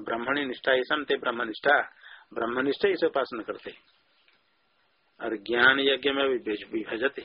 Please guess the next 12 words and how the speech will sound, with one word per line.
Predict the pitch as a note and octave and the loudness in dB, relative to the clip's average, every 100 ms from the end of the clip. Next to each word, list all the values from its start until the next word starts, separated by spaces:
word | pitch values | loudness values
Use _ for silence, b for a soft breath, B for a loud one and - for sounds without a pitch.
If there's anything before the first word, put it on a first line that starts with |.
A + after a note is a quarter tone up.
| - | -10
ज्ञान | A2 A#2+ C3+ | -2 2 4
यज्ञ | D3+ D3 D3 | 2 0 -2
कैसा | B2+ B2 E3 | 0 2 2
है? | E3 F3 - B B B B _ | 2 0 -6 B B B B _
ज्ञान | - A2+ A#2 | -6 -4 -2
यज्ञ | A#2+ A#2+ | 0 0
विभिन्न | A#2+ C3+ D3 | 0 0 0
प्रकार | D3 D3 C3 | 0 0 0
है। | G#2+ | 0
तच्च | - A#2+ C3 | -2 0 0
ज्ञानम | A2+ A#2+ A#2+ A#2+ A#2+ | 0 0 0 -2 -2
एकत्वेन | A#2 C3 - B2+ A#2+ A#2+ | 0 0 0 -2 -2 -4